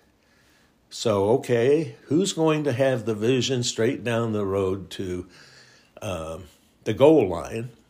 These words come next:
Because America's in the red zone, up to our eyeballs in bad health and, and bad attitudes and quietly quitting and, and, and, and, and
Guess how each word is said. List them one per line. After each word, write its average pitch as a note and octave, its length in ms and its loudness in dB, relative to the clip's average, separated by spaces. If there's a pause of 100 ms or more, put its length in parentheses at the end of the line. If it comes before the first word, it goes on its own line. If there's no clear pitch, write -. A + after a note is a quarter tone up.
(260)
Because G#2 280 -2
America's A#2+ 500 0
in F#3 200 0
the E2 100 -6
red D#2+ 240 -8
zone, D2 400 -14 (420)
up B2+ 200 -4
to G#2 180 -2
our F2 260 -2 (100)
eyeballs G#2+ 640 2
in F#2 140 -8
bad A2 360 4
health A#2 480 0
and, E2+ 240 -12 (460)
and F#2+ 200 -10
bad A#2+ 280 6
attitudes A2 800 2
and F#2+ 160 -8
quietly A#2 480 2
quitting A2 640 0
and, F2 140 -10 (480)
and, F#2+ 280 -12
and, F#2+ 320 -14
and, G2+ 380 -10
and F#2 240 -12